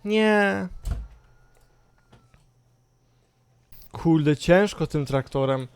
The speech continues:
Ciężko, ciężko tym traktorem ujechać.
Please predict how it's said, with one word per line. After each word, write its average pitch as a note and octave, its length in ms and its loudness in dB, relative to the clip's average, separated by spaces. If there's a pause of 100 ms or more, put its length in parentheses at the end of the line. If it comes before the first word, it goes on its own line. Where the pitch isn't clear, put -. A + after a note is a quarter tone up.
(4000)
Ciężko, D#3 560 -2
ciężko D#3+ 440 -4
tym C3+ 200 -8
traktorem B2+ 600 -8
ujechać. B2 540 -6